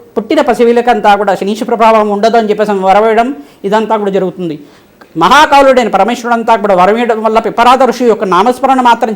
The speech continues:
చేతనే ఏలినాటి శని ప్రభావం నుంచి బయటపడతారని చెప్పడం, మరియు హరిశ్చంద్ర చరిత్ర కానీ నలదమయంతి నలమహారాజు యొక్క చరిత్ర వినడం కానీ ఏలినాటి శని ప్రభావం నుంచి బయటపడతారని చెప్పేసి అని చెప్పడం,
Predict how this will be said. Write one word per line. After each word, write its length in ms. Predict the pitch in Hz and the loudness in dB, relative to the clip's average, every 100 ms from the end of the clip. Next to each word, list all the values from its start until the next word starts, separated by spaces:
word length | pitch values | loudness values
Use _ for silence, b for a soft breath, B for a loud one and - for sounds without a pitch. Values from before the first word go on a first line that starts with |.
| 220 | -4
చేతనే 260 | 202 208 196 202 | -4 -4 -4 0
ఏలినాటి 500 | 220 269 277 269 254 | 0 0 0 0 0
శని 140 | 226 | -2
ప్రభావం 340 | 226 220 226 226 | -2 0 0 0
నుంచి 180 | 202 | -4
బయటపడతారని 640 | 190 190 196 190 214 202 190 | -2 -2 -2 0 0 0 -2
చెప్పడం, 300 | 170 208 254 B B 190 | -4 -4 -6 B B -4
మరియు 220 | 247 226 | 0 2
హరిశ్చంద్ర 560 | 190 220 262 247 240 240 | 2 0 0 -2 -2 -2
చరిత్ర 260 | 208 202 220 | -4 -4 -2
కానీ 300 | 208 214 226 - B B | 0 -2 -4 -12 B B
నలదమయంతి 680 | 165 262 277 269 262 262 262 | 0 2 4 2 0 -2 -2
నలమహారాజు 580 | 226 226 226 233 220 208 | 0 2 4 4 2 0
యొక్క 300 | 185 180 196 | 0 -2 -2
చరిత్ర 240 | 190 233 | -4 -2
వినడం 340 | 220 214 220 214 | -2 -2 -2 -2
కానీ 260 | 214 220 - b b | -4 -4 -12 b b
ఏలినాటి 440 | 185 254 269 269 262 | 2 2 2 0 0
శని 100 | 233 | 0
ప్రభావం 380 | 220 226 240 240 | 2 4 4 2
నుంచి 200 | 220 196 | -2 -2
బయటపడతారని 720 | 190 202 202 196 202 196 196 | -2 0 0 2 2 2 -2
చెప్పేసి 260 | 185 185 | -2 -2
అని 100 | 208 180 | -2 -4
చెప్పడం, 340 | 165 202 247 | -2 -2 -2